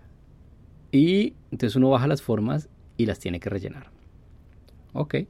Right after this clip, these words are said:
yo tengo Adobe, yo tengo Adobe Acrobat pagado, entonces lo que me permite bajar las formas, llenarlas en, en limpio, digamos, con, con bonito, digamos, a máquina, no a mano. Ah, llamo la, lleno las formas, no sé qué,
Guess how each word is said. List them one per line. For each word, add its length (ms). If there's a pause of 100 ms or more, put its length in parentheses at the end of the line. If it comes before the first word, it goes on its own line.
(180)
yo 200
tengo 300
Adobe, 500
yo 120
tengo 280
Adobe 320
Acrobat 460
pagado, 380
entonces 260
lo 60
que 120
me 100
permite 580
bajar 280
las 160
formas, 960
llenarlas 520
en, 320 (300)
en 200
limpio, 380
digamos, 580
con, 360
con 280 (220)
bonito, 720
digamos, 320
a 60
máquina, 440
no 140
a 60
mano. 320 (1700)
Ah, 320
llamo 260
la, 200
lleno 360
las 160
formas, 460
no 100
sé 120
qué, 280